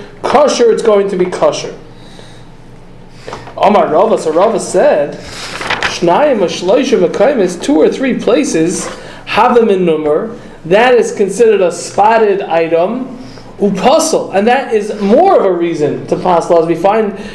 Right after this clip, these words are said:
in other places when something is spotted, it's less hadar than if it's in, just in one place. So it doesn't make sense that, that Rav Chisda, that Rav, would have said that. So it must be something wrong with it. Well, they weren't talking to each other.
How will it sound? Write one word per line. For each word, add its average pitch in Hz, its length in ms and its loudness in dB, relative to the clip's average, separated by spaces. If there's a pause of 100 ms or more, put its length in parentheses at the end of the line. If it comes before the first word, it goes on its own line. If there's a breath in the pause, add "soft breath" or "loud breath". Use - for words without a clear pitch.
(100)
in 180 80 -6
other 220 300 4
places 214 400 0
when 175 160 0
something 208 300 0
is 180 120 -2
spotted, 175 380 2
it's 196 180 0
less 226 460 0
hadar 180 520 2 (300 loud breath)
than 180 160 4
if 180 100 2
it's 175 160 -2
in, 165 120 -2
just 196 280 2
in 170 120 2
one 165 280 2
place. - 500 -4 (320 loud breath)
So 175 240 0
it 165 40 0
doesn't 240 220 4
make 202 160 0
sense 240 460 0
that, 175 360 -2
that 175 260 2
Rav 165 100 2
Chisda, 185 480 2
that 170 160 2
Rav, 185 640 0 (180 loud breath)
would 202 300 4
have 196 180 2
said 247 440 0
that. - 680 -6
So 190 140 0
it 180 40 0
must 277 320 2
be 240 120 0
something 202 480 2
wrong 196 180 4
with 151 140 -2
it. 165 80 2
Well, 233 100 2
they 220 120 4
weren't 247 220 0
talking 220 320 0
to 165 120 -6
each 160 160 0
other. 160 400 0